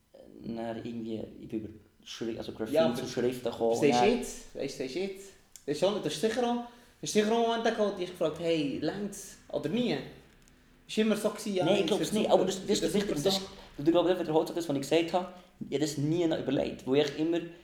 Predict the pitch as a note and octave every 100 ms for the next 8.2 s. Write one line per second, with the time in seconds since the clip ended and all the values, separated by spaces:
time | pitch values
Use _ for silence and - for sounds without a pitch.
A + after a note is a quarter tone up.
0 | - _ D3 C3+ E3+ F3 F#3 - - D#3
1 | D#3+ D#3+ - - C#3 F3 E3+ D#3+ - C#3+
2 | D3+ - C#3+ C#3+ D#3+ - - B2 C#3 C#3+
3 | D3 D3 D3+ D#3+ D#3+ - - E3 F#3+ -
4 | D3+ F#3 - G3 G3 D3 A#2 B2+ C#3+ D#3+
5 | G3 G#3+ G#3 A#2+ - - C#3 F3+ G3+ A3
6 | - - - E3+ E3+ G3 - F#3+ F#3+ G3
7 | - - - - - - D#3+ F#3 C#3+ E3
8 | F3 E3+